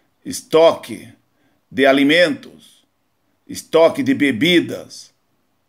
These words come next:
lote, cepo,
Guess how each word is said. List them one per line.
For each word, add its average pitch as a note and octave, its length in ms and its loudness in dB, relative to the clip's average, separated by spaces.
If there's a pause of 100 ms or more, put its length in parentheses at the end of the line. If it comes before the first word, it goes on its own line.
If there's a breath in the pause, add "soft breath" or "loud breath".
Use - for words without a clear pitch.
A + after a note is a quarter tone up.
(1040)
lote, B2+ 880 0
cepo, - 760 -4